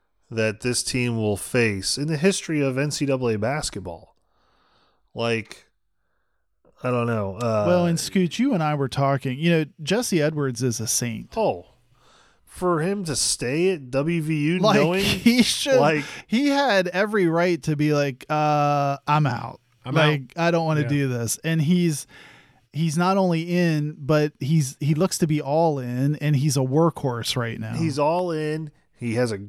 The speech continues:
Speaker 1: appears to have a good attitude.
Speaker 2: Yeah. Yeah.
Speaker 1: Like, he knows it's gonna be bad, and he doesn't care. He kind of embraces the bad. Like, he just sucks it up and does his job. Like,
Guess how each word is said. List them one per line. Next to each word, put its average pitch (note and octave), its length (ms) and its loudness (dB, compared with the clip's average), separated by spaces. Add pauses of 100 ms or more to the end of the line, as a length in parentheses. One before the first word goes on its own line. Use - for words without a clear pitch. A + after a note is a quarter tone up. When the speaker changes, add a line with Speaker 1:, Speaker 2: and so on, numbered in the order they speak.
(320)
Speaker 1:
appears E3 460 -2
to C#3 80 -6
have C#3+ 120 0
a A#2 80 -4
good C3+ 220 -2
attitude. D#3+ 680 -2
Speaker 2:
Yeah. C3+ 460 0 (340)
Yeah. C3+ 300 0
Speaker 1:
Like, A#2+ 400 -4 (220)
he C3 260 -4
knows D3+ 300 0
it's D#3+ 120 -12
gonna E3 180 -2
be E3+ 120 -2
bad, D#3 280 -2
and D#3 100 -10
he D#3 80 -6
doesn't C#3+ 260 -4
care. D3 220 -2
He E3 80 0
kind C3+ 220 -4
of C#3 100 -2
embraces C3+ 600 -2
the C#3+ 100 -2
bad. D3 380 0
Like, A#2+ 140 -4
he B2+ 80 -4
just C#3 220 -8 (640)
sucks C3+ 320 -4
it C#3+ 80 0
up D3 180 0
and B2+ 280 -12
does C3+ 220 -2
his B2 140 -6
job. A2 500 -4 (720)
Like, B2+ 280 -8